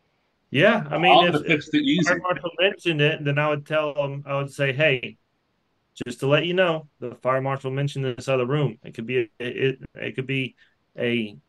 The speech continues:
Speaker 1: issue in the past. Um, we're already here. Let's just add four hours to it, and let's,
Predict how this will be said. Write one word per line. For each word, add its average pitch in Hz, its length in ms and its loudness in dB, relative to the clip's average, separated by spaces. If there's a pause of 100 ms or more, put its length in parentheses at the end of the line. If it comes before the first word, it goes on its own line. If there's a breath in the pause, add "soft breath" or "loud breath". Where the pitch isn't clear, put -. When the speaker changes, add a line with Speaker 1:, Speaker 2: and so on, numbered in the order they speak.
(200)
Speaker 1:
issue 139 380 4
in 135 80 4
the 117 80 -4
past. 127 640 -2 (600)
Um, 117 500 0 (160)
we're 120 160 2
already 147 340 2
here. 147 440 0 (640)
Let's 113 220 -8
just 135 200 -4
add 131 340 2
four 143 240 4
hours 143 320 4
to 147 220 -2
it, 147 260 -6
and 120 180 -10
let's, 120 140 -10